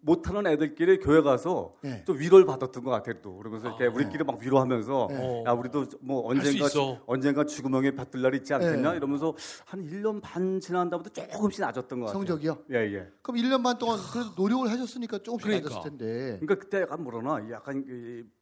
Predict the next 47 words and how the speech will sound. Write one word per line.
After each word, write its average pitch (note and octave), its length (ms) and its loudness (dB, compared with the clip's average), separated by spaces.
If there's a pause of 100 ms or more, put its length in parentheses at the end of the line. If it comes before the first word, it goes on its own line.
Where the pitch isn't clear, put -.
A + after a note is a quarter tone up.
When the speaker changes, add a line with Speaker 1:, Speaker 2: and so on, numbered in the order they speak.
Speaker 1:
나아지는데 C3 540 -2
시간이 F#3+ 380 -8
걸리는 G#2 300 -10
것 F#2+ 80 -14
같아요. F#2 140 -20
제가 A2+ 180 -14
생각할 G2+ 360 -16
Speaker 2:
예. B2 60 -12
Speaker 1:
때는. A#2 220 -8 (400)
Speaker 2:
그 C#3 100 2
Speaker 1:
노력- D3 140 6
Speaker 2:
배경이 C4 300 6
뭐라고 G3 340 2
생각하세요? G2+ 500 -10
나아지려고 A2 520 -12
하면? - 140 -20 (220)
Speaker 1:
그러니까 F3 380 2
공부하는 D#3 420 2
방법 C#3 320 -2
같은 - 240 -4
것도 A2+ 180 -8
터득했던 - 500 -14
것 G2 60 -12
같아요. F#2 280 -16
Speaker 3:
어. E3 100 -6
Speaker 1:
당시에는, B2+ 340 -6
Speaker 2:
방법. G#2+ 200 -10
Speaker 1:
예. A2+ 40 -8
Speaker 2:
잠깐만 G#3+ 420 -2
알려주세요. D3+ 440 -4
공부에 F3 280 -8
관심이 D3+ 300 -6
있으신 D3 240 -8
Speaker 3:
그러니까 F#3+ 240 2
Speaker 2:
분이 C3+ 80 4
Speaker 3:
여기 D3+ 120 2
지금 D3 200 -2
Speaker 2:
있으니까. C#3+ 260 -6 (160)
Speaker 3:
자녀 D3 240 -8
키우는 C#3+ 300 -12
Speaker 2:
또 F3+ 80 0
Speaker 3:
분들도 E3+ 160 -4
Speaker 2:
학생들도 - 460 -4
많이 B2+ 180 -6
Speaker 3:
오셨어요. A#2+ 220 -4
Speaker 2:
오셨고. G2 320 -12
Speaker 3:
네. F#2+ 300 -12